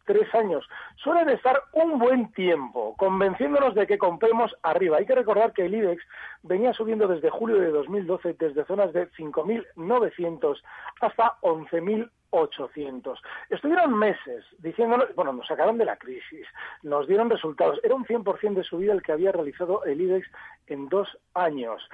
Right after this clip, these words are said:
no, en tres años. Y una vez que ya todo era maravilloso y nos dijeron que comprásemos, pues lógicamente ahí estuvimos mucho tiempo haciendo techo, y una vez que todo el mundo compró, el mercado se descuelga a la baja. Bueno, pues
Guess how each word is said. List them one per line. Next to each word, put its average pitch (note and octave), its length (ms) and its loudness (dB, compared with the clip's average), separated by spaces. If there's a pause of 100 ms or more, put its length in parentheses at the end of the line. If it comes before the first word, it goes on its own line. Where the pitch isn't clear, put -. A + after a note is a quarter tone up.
(160)
no, G#3 120 0
en - 80 -4
tres G#3+ 200 0
años. - 260 -10 (300)
Y A#3+ 180 -4 (200)
una C#4+ 180 4
vez D4 100 0
que G3 120 -2
ya B3 160 4
todo B3 180 2
era A#3+ 140 4
maravilloso F3 520 2
y F#3+ 40 -2
nos E3 160 -2
dijeron F3 340 -2
que A#3 140 -4
comprásemos, D3 960 -2 (320)
pues D4 180 -2
lógicamente G#3 500 2
ahí G3 120 4
estuvimos F#3 460 -2
mucho D#3+ 320 -6
tiempo D#3+ 560 0
haciendo D3 360 -2
techo, G#3 460 0 (300)
y F#4 40 -12
una C4+ 100 0
vez G3 120 2
que E3 120 -2
todo G3+ 140 4
el G3+ 60 4
mundo C4+ 220 2
compró, C#4+ 420 2
el D#4+ 100 2
mercado A3 360 4
se D#3+ 140 -2
descuelga E3+ 500 2
a C#3+ 40 4
la B2 100 0
baja. - 260 -2
Bueno, F3 240 0 (280)
pues - 160 -2